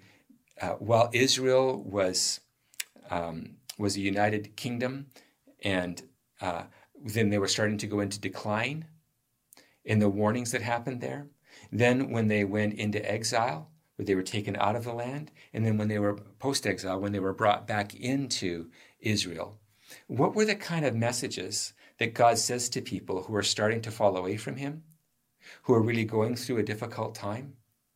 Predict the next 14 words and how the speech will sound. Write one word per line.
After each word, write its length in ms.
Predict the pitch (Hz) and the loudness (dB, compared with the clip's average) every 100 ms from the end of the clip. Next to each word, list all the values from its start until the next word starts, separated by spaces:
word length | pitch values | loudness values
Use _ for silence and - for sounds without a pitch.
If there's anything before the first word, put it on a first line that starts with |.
| _ _ _ _ _ _ _ _ - | _ _ _ _ _ _ _ _ 0
under 260 | 107 117 | 0 2
really 180 | 104 101 | 2 2
the 120 | 95 | -2
judgment 420 | 98 104 104 107 95 | 0 0 0 -4 -8
of 80 | |
God, 360 | 101 107 104 - - _ _ _ _ _ _ | -6 -8 -8 -12 -16 _ _ _ _ _ _
and 240 | 110 113 107 | 0 2 2
then 220 | 110 107 | 0 0
how 280 | 98 120 113 | 0 0 0
he 260 | 117 117 | -4 -8
restores 560 | 113 110 - 110 117 120 | -4 -2 0 0 0 -4
people 480 | - 92 165 - - _ _ | -8 -10 -10 -14 -20 _ _
back? 500 | - 113 101 - - _ _ _ _ _ _ | -2 0 0 -6 -16 _ _ _ _ _ _
Wow. 560 | 110 123 147 113 82 | -4 0 0 0 -6